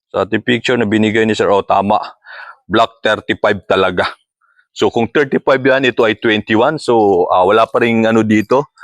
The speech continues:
Ginagawa pa rin tong lugar na to. Magandang hapon, kuya. <laughs> At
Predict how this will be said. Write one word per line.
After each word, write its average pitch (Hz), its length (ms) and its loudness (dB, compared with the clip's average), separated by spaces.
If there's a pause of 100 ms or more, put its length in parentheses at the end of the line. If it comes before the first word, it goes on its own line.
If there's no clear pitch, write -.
(500)
Ginagawa 110 480 2
pa 113 160 -2
rin 117 80 2
tong 113 240 0
lugar 104 240 2
na 104 80 0
to. 127 160 -2
Magandang 98 400 -2
hapon, 95 320 -4
kuya. 90 560 0 (720)
<laughs> - 840 -8
At 95 140 -4